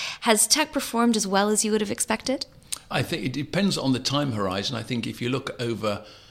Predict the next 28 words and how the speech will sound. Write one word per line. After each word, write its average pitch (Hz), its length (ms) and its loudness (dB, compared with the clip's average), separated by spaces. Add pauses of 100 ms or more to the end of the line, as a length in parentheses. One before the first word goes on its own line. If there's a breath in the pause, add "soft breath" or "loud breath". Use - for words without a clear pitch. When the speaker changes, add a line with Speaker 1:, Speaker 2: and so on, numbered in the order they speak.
(160 loud breath)
Speaker 2:
a - 100 -4
long 120 280 2
time 95 280 -2
horizon, 90 720 -2
yes, - 640 -4
I 98 100 -6
think 104 240 -2
it's - 240 -4
exceeded 120 500 -2
many 82 200 -6
people's 90 340 -8
expectations, - 840 -6
because - 500 -8
if - 140 -18
you 98 40 -12
go 190 160 -6
back - 440 -8
twenty 110 360 0
years, 104 500 4
the, 98 240 2
the 98 140 -8
framework 110 600 2
of 92 160 -4
reference 98 500 -2
was 104 280 0
really 95 180 0
looking 95 380 -2
at - 180 -6